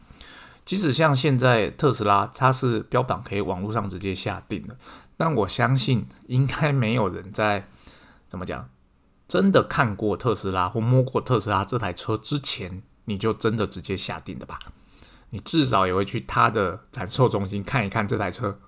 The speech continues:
长个什么样子。你可能不会在展售中心下定，你可能回来之后再上网下定，但至少你会去看一下，诶，这台车是不是外形跟照片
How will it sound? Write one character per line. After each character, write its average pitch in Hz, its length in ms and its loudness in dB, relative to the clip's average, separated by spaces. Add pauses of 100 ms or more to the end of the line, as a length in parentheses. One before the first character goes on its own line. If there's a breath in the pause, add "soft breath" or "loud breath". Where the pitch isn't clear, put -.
(120)
长 90 220 -10
个 92 100 -6
什 92 160 -6
么 90 100 -4
样 98 200 0
子。 - 180 -10 (240)
你 175 80 -4
可 139 100 4
能 107 120 2
不 113 60 2
会 120 60 6
在 120 100 6
展 90 180 0
售 107 140 0
中 95 180 -2
心 95 120 -2
下 90 180 -4
定， - 200 -8 (340 loud breath)
你 101 140 -4
可 104 80 0
能 95 80 0
回 101 200 0
来 101 120 4
之 104 140 -2
后 104 80 0
再 92 140 -4
上 104 220 -4
网 82 140 -10
下 90 180 -6
定， 92 180 -8 (560 loud breath)
但 135 140 0
至 143 140 2
少 113 160 0
你 87 100 -6
会 92 80 -2
去 107 80 -4
看 104 280 -2
一 92 80 -4
下， 101 200 -4
诶， 123 140 -4 (240)
这 - 120 -6
台 104 80 0
车 123 380 0
是 - 120 -8
不 113 100 -4
是 113 80 0
外 123 200 4
形 92 340 -6 (760 soft breath)
跟 110 720 0 (720 loud breath)
照 120 180 2
片 104 320 0